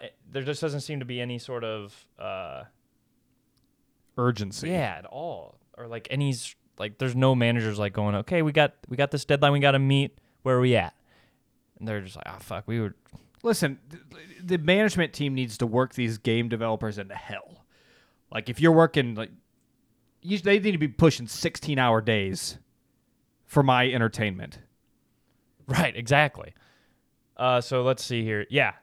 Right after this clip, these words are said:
Speaker 1: Um, so FromSoft, their last, before Elden Ring, Dark Souls three came out in
Speaker 2: And
Speaker 1: March,
Speaker 2: that's, and that's
Speaker 1: March of two thousand sixteen. And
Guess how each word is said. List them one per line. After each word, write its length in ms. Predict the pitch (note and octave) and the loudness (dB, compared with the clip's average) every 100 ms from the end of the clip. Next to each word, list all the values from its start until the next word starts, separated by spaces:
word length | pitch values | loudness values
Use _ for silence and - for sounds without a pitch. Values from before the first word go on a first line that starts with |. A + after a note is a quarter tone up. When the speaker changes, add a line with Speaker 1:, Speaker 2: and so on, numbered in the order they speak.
| _ _ - | _ _ -2
Speaker 1:
Um, 480 | B2 A#2+ A2 G2+ G2 _ _ _ _ _ _ _ _ _ _ _ _ | 0 0 -2 -6 -14 _ _ _ _ _ _ _ _ _ _ _ _
so 240 | - C3 | -6 -4
FromSoft, 720 | A#2 D#3 D#3+ D3 G2+ A#2+ - - _ _ _ _ _ | 4 6 6 4 2 2 -6 -20 _ _ _ _ _
their 220 | A#2 A#2 | -2 -2
last, 480 | A#2 A2+ A2 - - | 0 0 -2 -6 -14
before 300 | G#2+ - B2+ | -10 -4 -2
Elden 300 | A#2+ A2+ G2 | 0 -2 -4
Ring, 280 | F#2 F#2 G2 | -6 -8 -8
Dark 160 | G#2 G2+ | -8 -8
Souls 280 | G#2+ G2 - | -8 -12 -10
three 440 | A2 F#2 F2 F2+ - | -10 -8 -10 -14 -14
came 200 | A2 G2 | -10 -8
out 240 | F#2 F2+ _ - | -8 -10 _ -20
in 300 | F#2 F#2 F#2 _ _ _ | -20 -20 -20 _ _ _
Speaker 2:
And 80 | F#3+ | 0
Speaker 1:
March, 140 | F3+ - | 0 0
Speaker 2:
that's, 120 | - | -6
and 140 | A3 | -2
that's 60 | G#3+ | 6
Speaker 1:
March 180 | D#3+ D#3+ | 8 8
of 80 | D3+ | 2
two 120 | D#3 | 4
thousand 260 | C#3+ B2+ | 4 2
sixteen. 440 | A#2+ B2+ - C3+ A2 _ _ _ _ _ - | -4 -8 -6 -6 -8 _ _ _ _ _ -10
And 340 | B2+ B2 A2+ | -8 -8 -10